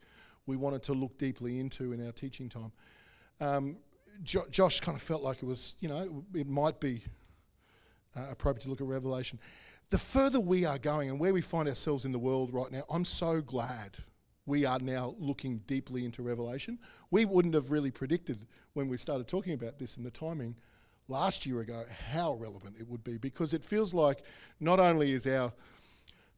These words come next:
I guess, the, the teaching series of the church taking us to Revelation, the kind of, the world is taking us into Revelation. So it's good that we're going there because, you know, and particularly with the, the covid stuff that's going on and the vaccine and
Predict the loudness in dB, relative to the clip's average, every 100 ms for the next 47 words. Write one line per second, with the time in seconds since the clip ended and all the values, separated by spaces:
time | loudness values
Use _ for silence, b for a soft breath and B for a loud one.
0 | _ _ -10 -4 -2 0 0 0 0 -4
1 | B -8 2 4 6 4 4 6 4 4
2 | 0 0 4 4 4 2 0 -2 -6 -4
3 | -4 -2 -2 -2 -2 -4 B B B B
4 | _ -8 -2 2 4 2 0 -8 0 4
5 | 8 8 6 0 -6 -2 2 2 2 -2
6 | 0 0 0 -2 0 0 0 0 -2 -2
7 | 0 0 0 0 2 2 0 2 2 2
8 | -2 -2 -4 -6 -4 -4 -4 -6 b b
9 | b b _ -10 -6 -6 -6 -8 -8 -8
10 | -8 -4 -4 -4 -6 -10 -10 -10 -6 -6
11 | -6 -8 -8 -8 -10 -4 -2 -2 -2 -2
12 | -2 -4 -8 -8 -10 -4 0 4 6 6
13 | 4 0